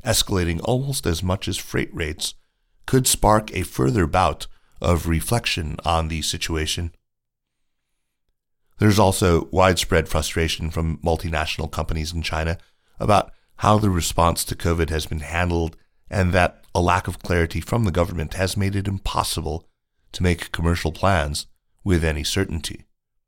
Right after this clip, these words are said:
Surveys from foreign chambers of commerce report how their international staff are leaving China in record numbers, while their employers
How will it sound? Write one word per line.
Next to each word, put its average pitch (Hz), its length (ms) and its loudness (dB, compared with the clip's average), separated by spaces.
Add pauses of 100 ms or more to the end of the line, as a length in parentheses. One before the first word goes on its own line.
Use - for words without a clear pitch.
(1400)
Surveys 95 640 4
from 80 420 0
foreign 90 440 2
chambers 85 400 0
of - 140 -10
commerce 80 580 -2 (320)
report - 360 2
how 95 180 2
their 95 140 2
international 95 640 -2
staff 78 440 -2 (460)
are 92 160 4
leaving 131 560 2
China 87 460 -2
in 78 200 -6
record 80 440 -4
numbers, - 520 -4 (420)
while 82 440 4
their 80 220 2
employers 78 680 2